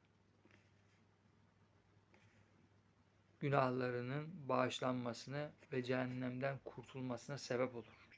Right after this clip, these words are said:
Büyük şeytanlar bu ayda bağlanır. Ramazan'ın son gecesi olunca da Allah-u Teala "Bütün kullarımı affettim." buyurur.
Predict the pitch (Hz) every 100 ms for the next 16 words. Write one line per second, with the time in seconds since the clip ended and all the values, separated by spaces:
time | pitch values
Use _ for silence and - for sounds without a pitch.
0 | - 135 131 175 - - 139 131 131 127
1 | 139 165 170 - - - 147 139 151 135
2 | 123 139 135 117 117 117 113 110 - -
3 | _ _ _ _ _ _ _ _ _ _
4 | - - - - - 127 127 143 143 160
5 | 165 156 - 180 165 139 131 120 - 143
6 | 147 165 139 123 135 170 165 - - 143
7 | 143 143 143 139 135 139 175 170 - _
8 | - _ _ _ _ - 147 160 175 156
9 | 147 143 151 147 147 - 123 - 117 113
10 | 107 104 98 -